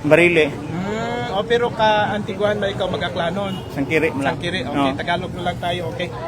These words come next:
Speaker 2: Nung ilang araw na kita nakikita na nag-volunteer dito,
Speaker 1: Dalawa
Speaker 2: ano?
Speaker 1: na.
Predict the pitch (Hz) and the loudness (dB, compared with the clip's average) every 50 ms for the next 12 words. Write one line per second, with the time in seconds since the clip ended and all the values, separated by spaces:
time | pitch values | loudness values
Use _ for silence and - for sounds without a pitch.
0 | 131 131 - 247 285 277 262 - - - - - - - - - - - 269 294 | -6 0 0 2 2 2 -2 -6 -8 -8 -8 -8 -8 -8 -8 -8 -2 0 2 2
1 | 294 294 285 294 302 302 302 285 285 285 269 277 269 269 269 262 - 262 262 254 | 4 6 6 8 8 8 8 6 2 2 2 4 4 6 4 4 2 0 0 4
2 | 277 277 262 247 254 247 247 247 240 226 196 196 220 233 233 240 233 254 240 - | 4 4 4 4 4 4 4 2 2 0 0 0 0 0 0 0 0 0 0 0
3 | 147 151 147 143 147 147 143 147 156 156 160 175 | 0 0 0 2 4 4 6 6 6 4 4 4